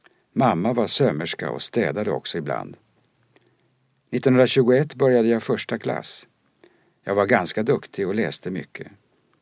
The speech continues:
Efter sex år i folkskolan, nu säger man grundskolan,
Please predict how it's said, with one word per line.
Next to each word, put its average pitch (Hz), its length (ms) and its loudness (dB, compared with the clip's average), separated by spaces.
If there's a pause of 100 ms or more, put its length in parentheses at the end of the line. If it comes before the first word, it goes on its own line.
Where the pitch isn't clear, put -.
(460)
Efter - 240 -4
sex - 360 0
år 82 140 0
i 82 40 -2
folkskolan, 80 840 -4 (340)
nu 98 120 -4
säger 95 200 4
man 78 240 0
grundskolan, 82 760 -4